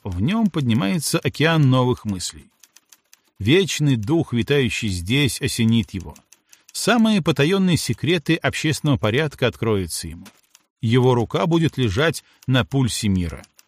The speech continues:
Ибо если Лондон — это правая рука мира, подвижная и сильная правая рука,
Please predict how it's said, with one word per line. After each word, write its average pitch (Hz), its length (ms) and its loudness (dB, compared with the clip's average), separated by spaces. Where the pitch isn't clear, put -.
Ибо 185 280 2
если 151 500 2
Лондон — 123 640 2
это 135 280 0
правая 127 440 2
рука 113 260 -2
мира, 101 440 -2
подвижная 107 600 0
и 117 140 -6
сильная 113 540 2
правая 117 400 0
рука, 123 420 -2